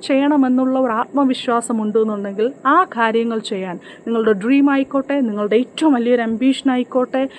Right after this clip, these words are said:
എന്തോ ആയിക്കോട്ടെ, നിങ്ങൾക്കൊരു കാര്യം ഈ ഭൂമിയിൽ ചെയ്യണമെന്നുണ്ടെങ്കിൽ അതിനുവേണ്ടി നിങ്ങൾ തയ്യാറായാൽ ഈ കംപ്ലീറ്റ്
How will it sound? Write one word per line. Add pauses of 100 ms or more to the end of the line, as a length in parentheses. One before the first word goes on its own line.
(280)
എന്തോ
ആയിക്കോട്ടെ, (120)
നിങ്ങൾക്കൊരു
കാര്യം (120)
ഈ (120)
ഭൂമിയിൽ
ചെയ്യണമെന്നുണ്ടെങ്കിൽ (340)
അതിനുവേണ്ടി (120)
നിങ്ങൾ (120)
തയ്യാറായാൽ (500)
ഈ (220)
കംപ്ലീറ്റ്